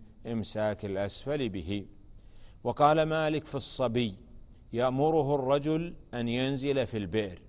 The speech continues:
أو يرقى في النخلة فيسقط فيهلك في ذلك"، أن الذي أمره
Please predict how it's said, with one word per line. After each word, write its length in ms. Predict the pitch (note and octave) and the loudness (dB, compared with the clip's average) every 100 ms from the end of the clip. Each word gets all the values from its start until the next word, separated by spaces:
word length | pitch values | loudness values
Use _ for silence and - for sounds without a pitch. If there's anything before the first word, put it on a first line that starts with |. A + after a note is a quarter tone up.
| - - - - C#3 | -20 -20 -20 -6 0
أو 180 | C#3 | 2
يرقى 640 | C#3 D3+ D3+ - D#3 D3+ D3+ | 4 4 2 -2 0 0 -2
في 60 | C#3+ | -4
النخلة 760 | B2 A#2 G#2+ G2+ F#2 F2 G2+ F2+ - - | -4 -4 -4 -6 -6 -6 -10 -14 -16 -12
فيسقط 640 | A2 B2 B2 - - B2 | -2 0 0 -2 -4 -6
فيهلك 640 | - A2 A#2 A2 B2 B2+ A#2+ | -4 -2 0 0 -2 -4 -4
في 200 | A2 G2+ | -4 -2
ذلك"، 420 | G2 F#2+ F#2 F2 - - - - - | 0 2 0 -4 -10 -20 -20 -12 -6
أن 200 | D3 C3 | -2 0
الذي 440 | A#2 A2 A2 A2+ | 0 0 -2 -2
أمره 760 | C3 C3 A#2 A2 G2 C3+ C#3 | -2 0 0 0 0 -2 -4